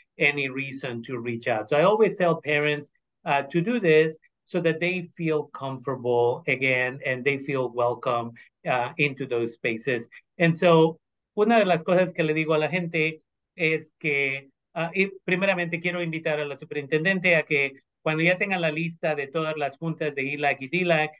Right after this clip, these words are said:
que nos las puede mandar aquí a K B B F y su programa Líderes del Futuro, donde podemos compartir esa información. Semanalmente lo hemos hecho anteriormente. Si, por ejemplo, hay una junta la siguiente semana en Burbank Elementary,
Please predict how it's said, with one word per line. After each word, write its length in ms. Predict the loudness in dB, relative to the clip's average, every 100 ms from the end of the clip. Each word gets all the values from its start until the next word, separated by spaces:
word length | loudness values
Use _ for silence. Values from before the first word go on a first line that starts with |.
| _ _
que 80 | -4
nos 100 | -2
las 160 | -2 -4
puede 220 | -6 -4
mandar 280 | -4 -4 -4
aquí 260 | -4 -2
a 100 | -2
K 100 | 0
B 140 | -2 -2
B 220 | -2 -2
F 320 | -4 -4 -4
y 140 | -4 -6
su 120 | -6
programa 400 | -6 -2 -2 -2
Líderes 300 | -4 -4 -6
del 140 | -8
Futuro, 340 | -8 -6 -2 0
donde 200 | 0 0
podemos 320 | 0 0 -2
compartir 460 | -2 -4 -2 2 2
esa 180 | 2
información. 600 | -4 -6 -10 0 2 2 -2 -16 _ _
Semanalmente 880 | 0 2 2 0 0 0 0 2
lo 140 | 2 0
hemos 320 | -2 -6 -2
hecho 240 | -2 0
anteriormente. 880 | -4 -2 -2 -2 0 0 2 2 2 -4 _ _
Si, 60 | -4
por 140 | 0
ejemplo, 240 | -2 0 -2
hay 100 | -2
una 220 | -6 -6
junta 520 | -6 -4 0 0 0
la 160 | -2 -6
siguiente 340 | 0 -2 -2
semana 300 | -8 -6 -6
en 100 | -4
Burbank 340 | 0 2 2 0
Elementary, 680 | -2 0 -2 -2 0 0